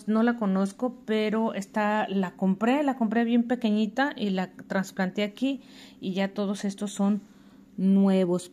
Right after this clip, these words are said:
Pero miren, yo le veo el color muy diferente. Pienso yo, pienso yo que ha de ser por el aire acondicionado. Espero que se empiecen a me-, a, a componer después,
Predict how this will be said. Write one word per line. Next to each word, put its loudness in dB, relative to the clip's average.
Pero 6
miren, 8
yo 6
le 4
veo 6
el 2
color 6
muy 6
diferente. 2
Pienso 6
yo, 2
pienso 6
yo 0
que 4
ha 8
de 6
ser 2
por 0
el 2
aire 2
acondicionado. -2
Espero 0
que -4
se -2
empiecen 2
a 4
me-, 0
a, -2
a -8
componer 0
después, 2